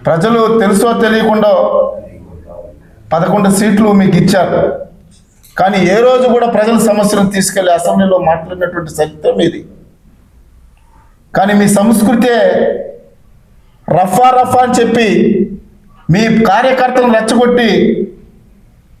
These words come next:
ఈరోజు బజారులో తెలుగుదేశం నాయకుల మీద, కార్యకర్తల మీద మీరు ఎంతసేపు ఒక రెచ్చగొట్టే ధోరణిలో మాట్లాడుతున్నారు.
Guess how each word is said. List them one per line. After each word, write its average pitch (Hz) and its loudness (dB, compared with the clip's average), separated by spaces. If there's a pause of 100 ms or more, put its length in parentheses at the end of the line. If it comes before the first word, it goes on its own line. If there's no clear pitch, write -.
ఈరోజు 202 0
బజారులో 208 2 (1400)
తెలుగుదేశం 202 0
నాయకుల 208 0
మీద, 196 2
కార్యకర్తల 202 -2
మీద 180 0 (2000)
మీరు 214 2
ఎంతసేపు 233 2 (2250)
ఒక 190 0
రెచ్చగొట్టే 277 0
ధోరణిలో 233 0
మాట్లాడుతున్నారు. 190 0